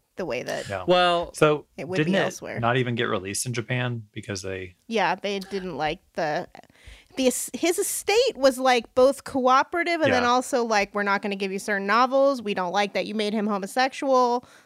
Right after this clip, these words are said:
Speaker 1: like, or
Speaker 2: Yeah.
Speaker 1: more blatantly homosexual. Um, yeah.
Speaker 2: So
Speaker 1: But
Speaker 2: yeah,
Speaker 1: they
Speaker 2: I'm
Speaker 1: still
Speaker 2: not sure who this movie would have been for.
Speaker 1: gave him certain, yeah, as for Paul Schrader, and that's why I like him. <laughs>
Speaker 2: Yeah. Yeah.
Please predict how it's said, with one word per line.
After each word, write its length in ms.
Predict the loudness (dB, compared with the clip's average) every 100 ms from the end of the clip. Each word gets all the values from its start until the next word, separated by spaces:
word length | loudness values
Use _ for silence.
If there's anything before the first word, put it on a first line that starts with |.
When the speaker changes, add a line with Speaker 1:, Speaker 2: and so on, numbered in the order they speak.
| _
Speaker 1:
like, 380 | -2 -2 -2 -10 _ -10
or 180 | -2 0
Speaker 2:
Yeah. 180 | 2
Speaker 1:
more 220 | 2 2 2
blatantly 680 | 0 0 0 -2 0 0 0
homosexual. 920 | 0 -2 0 -2 -2 -4 -2 -4 -6 _ _ _ _ -10
Um, 420 | -4 -2 -4 -8 -12 _ _ _ -20 -20 _ _ -8
yeah. 320 | -2 -2 -2 _ _ -8 -8 _ _ _ _ _ _ -20
Speaker 2:
So 120 | 0 2
Speaker 1:
But 60 |
Speaker 2:
yeah, 40 | 4
Speaker 1:
they 60 |
Speaker 2:
I'm 40 | 2
Speaker 1:
still 240 | 2 2
Speaker 2:
not 120 | 4
sure 140 | 2 -4
who 160 | -4
this 180 | -6 -8
movie 160 | -10 -12
would 100 | -10
have 60 |
been 160 | -12 -12
for. 260 | -10 -10 -12 -12
Speaker 1:
gave 180 | -6 -4
him 160 | -4
certain, 460 | -6 -4 -4 -4 -2
yeah, 220 | 2 0 0 _ -8
as 140 | -6
for 140 | 0 0
Paul 240 | 4 2
Schrader, 400 | 4 2 4 2 0 -18 -6
and 80 |
that's 200 | 0 0
why 220 | 4 4 4
I 40 |
like 260 | 4 0 0
him. 180 | -2 -2 -4
<laughs> 180 | -4 0
Speaker 2:
Yeah. 180 | 2 2 0 _ -20 _ _ 0
Yeah. 220 | 2